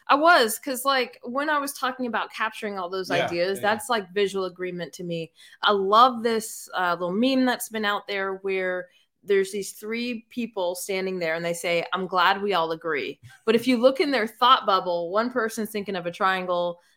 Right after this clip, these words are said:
Speaker 1: the other one's thinking of a circle, and the other one's thinking of a square. And so often that's true of us when we have a conversation back and
Speaker 2: Yeah.
Speaker 1: forth.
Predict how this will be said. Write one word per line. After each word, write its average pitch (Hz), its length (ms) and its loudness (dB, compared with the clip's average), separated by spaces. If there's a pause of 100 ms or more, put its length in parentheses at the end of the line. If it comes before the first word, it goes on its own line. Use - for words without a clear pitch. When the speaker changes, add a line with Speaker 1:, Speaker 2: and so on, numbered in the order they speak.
Speaker 1:
the 202 100 0
other 208 160 4
one's 196 200 0
thinking 185 300 -6
of 165 100 -8
a 175 40 -10
circle, 175 400 -6
and 175 80 -4
the 165 80 -2
other 165 120 -6
one's 160 200 -8
thinking 160 280 -12
of 151 80 -16
a 151 60 -18
square. - 420 -8 (340)
And 214 80 -2
so 269 220 4
often 240 340 4
that's 190 200 -4
true 214 260 -2
of 190 80 -4
us 180 340 -2
when 185 280 -2
we 180 80 -4
have 196 160 -2
a 208 40 -6
conversation 214 680 -4
back 170 240 -4
and 214 100 -4
Speaker 2:
Yeah. - 60 -8
Speaker 1:
forth. 170 340 -2